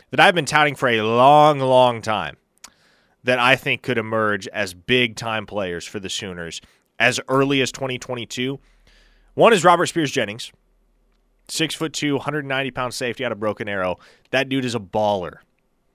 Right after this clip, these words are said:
and he hits hard. He flies around. I love his ceiling. I tell you what, two guys that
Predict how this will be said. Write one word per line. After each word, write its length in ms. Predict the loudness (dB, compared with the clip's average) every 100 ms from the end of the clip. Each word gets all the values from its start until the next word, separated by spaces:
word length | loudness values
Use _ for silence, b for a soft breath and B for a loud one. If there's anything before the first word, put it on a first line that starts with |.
| _ _ _ _
and 380 | 0 2 0 -4
he 240 | -10 -12
hits 280 | -8 -8 -8
hard. 680 | -10 -4 2 4 4 2 -4 _
He 220 | -14 -14
flies 520 | -12 -6 -2 0 0
around. 520 | -2 -2 -2 -2 -4 -8 b b b
I 140 | 0 0
love 340 | 0 -2 -2
his 180 | -6 -4
ceiling. 500 | -4 -6 -8 -10 -14 B B B B B
I 80 | 0
tell 160 | 4
you 100 | 6
what, 200 | 6 4 2 _ _ _ _ _
two 280 | -2 0 4
guys 580 | 6 8 6 4 -2 -8 b b b
that 420 | 2 4 4